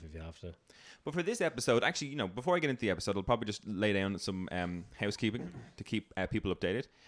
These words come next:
Speaker 2: We are changing the release date of the podcast from a Wednesday to a Thursday. So if you're listening to this, it hasn't come out on Wednesday. You're listening to this on a Thursday.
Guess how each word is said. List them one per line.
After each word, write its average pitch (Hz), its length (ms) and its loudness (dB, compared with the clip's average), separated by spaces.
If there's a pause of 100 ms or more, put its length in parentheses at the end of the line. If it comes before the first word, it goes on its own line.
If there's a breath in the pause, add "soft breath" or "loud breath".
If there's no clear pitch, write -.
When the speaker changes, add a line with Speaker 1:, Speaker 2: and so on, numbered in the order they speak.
(120 loud breath)
Speaker 2:
We 123 140 0
are 127 40 2
changing 147 420 -2
the 151 80 0
release 110 280 2
date 82 220 -2
of 85 100 -10
the 82 80 -6
podcast 85 520 -4
from 95 100 -2
a - 20 2
Wednesday 90 380 -2
to - 180 -8
a 85 60 -2
Thursday. 87 540 -2
So 101 120 -4
if 95 80 -6
you're 104 80 -2
listening 131 280 -4
to 92 100 -8
this, 87 180 -6
it 101 60 -12
hasn't 120 300 -6
come 90 100 -6
out 57 60 -10
on 76 40 -6
Wednesday. 80 260 -8
You're 98 80 -4
listening 101 240 -6
to - 40 -12
this 107 160 -8
on 117 80 -4
a 120 60 -6
Thursday. 139 840 -4